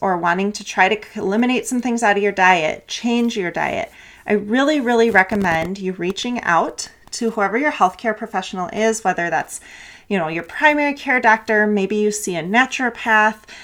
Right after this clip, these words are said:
um, maybe you're in touch with a registered dietitian or someone that helps you out that way. But I really recommend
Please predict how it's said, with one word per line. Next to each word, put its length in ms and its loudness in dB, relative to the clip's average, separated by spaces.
um, 420 0
maybe 240 4
you're 120 2
in 120 2
touch 380 2
with 180 -6
a 100 2
registered 480 2
dietitian 880 0
or 200 2
someone 340 2
that 160 0
helps 300 -4
you 80 4
out 180 2
that 240 4
way. 300 2
But 200 6
I 60 4
really 260 4
recommend 680 0